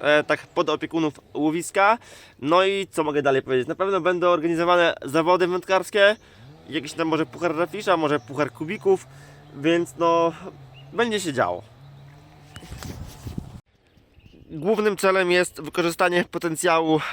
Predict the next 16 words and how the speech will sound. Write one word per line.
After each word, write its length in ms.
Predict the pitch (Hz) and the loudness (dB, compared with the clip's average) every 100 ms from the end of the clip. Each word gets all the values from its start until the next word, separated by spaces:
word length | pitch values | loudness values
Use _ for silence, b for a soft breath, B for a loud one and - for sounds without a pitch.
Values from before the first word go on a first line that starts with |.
| - | -8
obiektu 540 | 139 160 185 269 262 - b b b - | -2 -2 -2 0 -2 -2 b b b -4
oraz 380 | 165 165 - - | -2 0 -4 -10
zrobienie 520 | 143 151 165 170 160 160 | -6 -2 0 0 -2 -6
łowiska 440 | 143 147 170 175 151 | -8 -10 -4 0 0
bardzo 340 | 127 151 156 | 0 0 0
ciekawego 380 | - - 147 156 | 0 -2 0 0
i 40 | |
fajnego 400 | 151 151 147 147 | 0 0 2 0
dla 240 | 131 135 139 - | 2 2 0 -4
wędkarzy, 580 | 127 139 165 147 131 | -10 -6 0 0 0
gdzie 160 | 120 117 | -4 -4
każdy 320 | 139 135 127 | -2 -2 -4
znajdzie 320 | 127 131 131 | -2 -2 -4
coś 200 | 135 123 | -6 -6
dla 80 | 120 | -6
siebie. 400 | - 123 107 98 | -2 -2 -2 -4